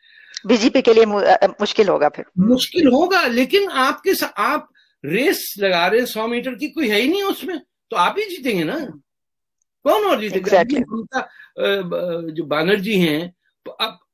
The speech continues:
Speaker 2: अपने आप को, म-, अ, अल्ट्रा मुस्लिम बना के प्रेजेंट कर रही हैं वहां पे, तो ऐस-, <laughs> लोग अंधे तो नहीं है। उससे
Speaker 1: हम्म।
Speaker 2: पहले आप सोचिए, छत्तीस साल कम्युनिस्ट पार्टी की गवर्नमेंट थी बंगाल में,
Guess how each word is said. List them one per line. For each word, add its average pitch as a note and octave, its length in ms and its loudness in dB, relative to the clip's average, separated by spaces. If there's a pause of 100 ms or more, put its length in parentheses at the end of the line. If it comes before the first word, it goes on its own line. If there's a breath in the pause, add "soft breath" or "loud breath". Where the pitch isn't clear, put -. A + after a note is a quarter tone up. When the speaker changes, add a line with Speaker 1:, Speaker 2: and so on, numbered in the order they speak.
Speaker 2:
अपने A#3 320 -2
आप G#3+ 360 -2
को, B3+ 420 -4 (120)
म-, F3 340 0 (120)
अ, F3 260 -4
अल्ट्रा G3 340 0
मुस्लिम B3+ 460 2
बना B3 280 4
के A#3+ 120 -10
प्रेजेंट A3 440 -4
कर A3 160 -4
रही G#3+ 200 -8
हैं G3+ 80 -4
वहां D3+ 220 -4
पे, D#3 280 -8 (520)
तो C4 220 -6
ऐस-, F3+ 460 -6
<laughs> - 80 -14
लोग E3+ 300 -6
अंधे C#3+ 320 -2
तो F#3 120 -10
नहीं E3+ 340 -6
है। - 260 -20 (500 loud breath)
उससे A3 260 -2
Speaker 1:
हम्म। C4+ 120 2
Speaker 2:
पहले A#3 180 2
आप B3+ 140 2
सोचिए, C4 340 -4
छत्तीस B3+ 460 -6
साल B3+ 200 -2
कम्युनिस्ट C4+ 460 -4
पार्टी C4+ 300 -2
की A3 120 -10
गवर्नमेंट E3 400 -2
थी E3 60 -8
बंगाल C#3 420 -2
में, B2 120 -8